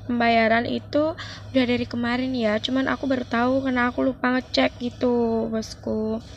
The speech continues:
Dan ini aku bakalan ngasih tahu ke kalian kalau emang, eh, aplikasi Kompas ini memang terbukti membayar gitu. Nah, ini aku kasih lihat ke kalian, bosku.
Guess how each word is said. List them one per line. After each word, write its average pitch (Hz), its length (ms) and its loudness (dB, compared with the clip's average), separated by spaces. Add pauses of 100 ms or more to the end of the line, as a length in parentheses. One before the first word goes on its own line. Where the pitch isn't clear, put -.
(500)
Dan 233 160 -2
ini 240 160 0
aku 269 240 -4
bakalan 233 320 0
ngasih 220 240 -4
tahu 220 240 -4
ke - 80 -10
kalian 233 480 -2
kalau 240 240 -4
emang, 233 320 -6 (480)
eh, 233 240 -2
aplikasi 240 400 -6
Kompas 233 400 -6
ini 269 240 -2
memang 247 160 -4
terbukti - 400 -10
membayar 214 720 -2
gitu. 208 560 -6 (800)
Nah, 208 80 -4
ini 208 320 -4 (400)
aku - 240 -12
kasih 254 320 -8
lihat 269 400 -4
ke 311 240 -2
kalian, 311 720 -2
bosku. 285 560 -4